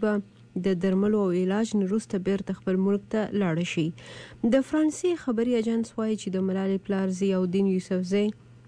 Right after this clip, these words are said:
د پاکستان سرکاري ټلویزیون سره په یوه مرکه کې وویل،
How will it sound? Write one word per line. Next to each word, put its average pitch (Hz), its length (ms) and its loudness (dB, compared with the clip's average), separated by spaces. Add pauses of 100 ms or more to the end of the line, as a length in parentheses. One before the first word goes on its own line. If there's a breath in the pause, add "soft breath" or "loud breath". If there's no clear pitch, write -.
(380)
د 226 140 0
پاکستان 233 640 0
سرکاري 185 440 -2
ټلویزیون 185 540 0
سره 190 160 -2
په 180 140 2
یوه 175 160 2
مرکه 202 340 -2
کې 202 480 -2
وویل، 220 340 2